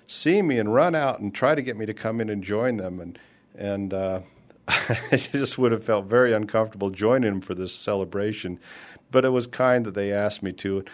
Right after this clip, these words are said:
and before they let me go, they went and grabbed a little, a little, uh, little tiny frame with a photograph of them in it and gave it to me. Uh, it was very nice of them. So I, uh,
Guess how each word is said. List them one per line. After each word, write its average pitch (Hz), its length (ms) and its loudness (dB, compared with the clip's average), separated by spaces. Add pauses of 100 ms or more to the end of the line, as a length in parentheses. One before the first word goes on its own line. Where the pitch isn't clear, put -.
(220)
and 113 140 -2
before 120 340 2
they 127 120 2
let 117 180 0
me 107 120 -2
go, 117 320 4
they 107 140 2
went 110 220 0
and 104 160 -4
grabbed 110 340 2
a 107 40 -2
little, 107 360 -4 (400)
a 101 100 -8
little, 107 440 0
uh, 92 240 0 (880)
little 180 220 -2
tiny 151 340 -6
frame 113 400 -2
with 101 160 -6
a 95 40 -14
photograph 98 640 -4
of 87 120 -12
them 90 220 -6
in 90 120 -10
it 90 100 -10
and 87 120 -14
gave 92 200 -6
it 82 140 -14
to 82 160 -10
me. 76 200 -14 (520)
Uh, 98 140 -4
it 92 40 -4
was 92 140 -6
very 90 260 -6
nice 85 320 -10
of 85 120 -14
them. 85 220 -16 (220)
So - 120 -2
I, 170 340 8
uh, 131 280 6